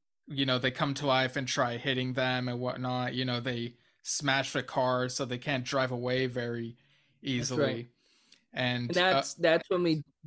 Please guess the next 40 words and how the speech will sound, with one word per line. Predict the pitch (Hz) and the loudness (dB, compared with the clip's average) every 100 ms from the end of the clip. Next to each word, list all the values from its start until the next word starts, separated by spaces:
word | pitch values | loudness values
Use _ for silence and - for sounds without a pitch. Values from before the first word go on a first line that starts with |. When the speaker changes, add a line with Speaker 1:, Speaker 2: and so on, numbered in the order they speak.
| - | 2
Speaker 2:
that's | 170 180 | 4 6
when | 220 | 6
they | 175 147 | 6 6
recreate | 139 175 151 - 143 190 208 | 6 4 2 4 6 6 4
the | 139 | -2
famous | - 165 160 135 - | 0 2 4 2 -2
chariot | - - 214 220 110 - | -4 2 4 6 4 0
scene | - - 107 80 139 | -6 -4 -4 -4 -8
from | - 143 | 2 4
the | 135 | 4
first | - - 220 - - | 0 2 2 2 -2
movie. | 117 80 - 69 - _ _ _ _ _ _ _ | -4 -4 -8 -12 -12 _ _ _ _ _ _ _
The | 131 | -8
first | - 190 247 - | 4 4 4 2
movie. | 139 113 98 | 2 2 0
Uh, | 165 165 | 2 2
do | 180 | 6
you | 180 | 6
remember | 180 196 226 | 6 6 6
that? | 262 330 330 - | 4 4 2 -2
Do, | 180 175 | 6 6
do | 156 175 | 6 0
you, | 175 | 2
or | 175 165 | 6 8
were | 175 | 6
you, | 180 175 | 4 0
were | 143 170 | 4 4
you | 175 | 4
confused | 175 165 202 220 185 | 0 -4 0 2 4
when | 165 147 | 4 4
your | 147 233 | 6 8
audience | 175 139 123 123 | 8 4 2 -2
was | 127 | -6
clapping | - 139 107 101 107 | -2 0 2 0 -4
at | 92 | -2
your | 131 170 | 2 2
theater? | 185 101 - 78 - _ - - - _ _ | 2 -4 -6 -10 -12 _ -20 -20 -20 _ _
Speaker 1:
You | 135 | 2
know, | 139 170 175 | 6 6 8
Speaker 2:
Because | 180 156 117 104 | 6 6 4 -2